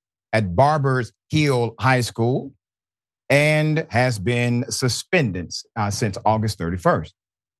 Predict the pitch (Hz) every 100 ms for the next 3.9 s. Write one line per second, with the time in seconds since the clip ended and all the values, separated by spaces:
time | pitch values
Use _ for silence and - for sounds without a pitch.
0 | _ _ _ _ _ 113 123 143 123 113
1 | - 143 131 - 120 113 113 107 - 107
2 | - - 98 95 - 135 131 101 87 -
3 | 123 131 135 135 110 95 - 170 254